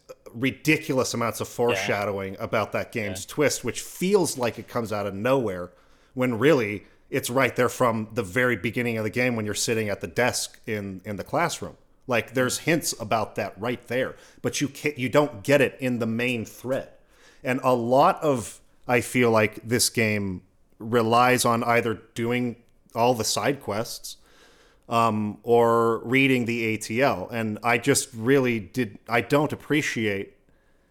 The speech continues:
Speaker 1: when it's used as a crutch like that.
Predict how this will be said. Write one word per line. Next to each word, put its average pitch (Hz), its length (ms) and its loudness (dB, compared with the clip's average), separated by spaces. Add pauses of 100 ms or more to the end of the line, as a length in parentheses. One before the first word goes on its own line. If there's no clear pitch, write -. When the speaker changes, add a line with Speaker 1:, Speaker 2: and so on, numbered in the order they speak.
(300)
Speaker 1:
when 113 800 0
it's 113 200 -6
used 110 300 -2
as 90 100 -2
a 95 60 -8
crutch - 320 -2
like 101 220 -4
that. 92 260 -8